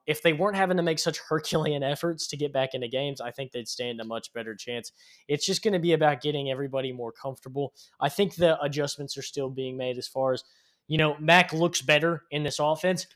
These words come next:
but he's still getting comfortable with everything. And I think as the season goes on and he gets more comfortable, this team stands a much better chance at winning some games when he's not having to think and process everything so much when it comes to be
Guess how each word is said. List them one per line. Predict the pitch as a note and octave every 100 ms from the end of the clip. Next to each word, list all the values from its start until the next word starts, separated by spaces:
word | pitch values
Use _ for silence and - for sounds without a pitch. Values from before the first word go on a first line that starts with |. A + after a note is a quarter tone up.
| -
but | E3+
he's | D#3
still | - E3
getting | D3+ D3
comfortable | C#3 C#3 - D3 D3
with | D3
everything. | D3 D#3 E3 D#3+ D3
And | C#3
I | C3+
think | - D#3
as | D3 C3
the |
season | C3 D3 C#3 C3
goes | C3 B2+
on | C3 C3+ C3
and | A#2
he | B2+
gets | C3 -
more | B2
comfortable, | A2 B2 B2 C3+ C#3+ - - -
this | C3
team | D3 C3
stands | - A#2+ A#2 G#2+
a |
much | G#2+ G#2+ -
better | G#2+
chance | G#2 A2 G#2+
at | G2+
winning | G#2+ A2 G2+
some | - G#2+
games | G#2 G#2 G2+ - _ _
when | B2
he's | C3 B2+
not | C3 A#2+
having | B2 A#2+ A#2
to | A2+ G#2 _ -
think | - D3+ A#2 -
and | A#2
process | - B2 A2 G#2 A2
everything | G#2+ G#2 G#2
so | -
much | G#2 G2+ -
when |
it | G#2+
comes | A#2+ A2
to | -
be | G#2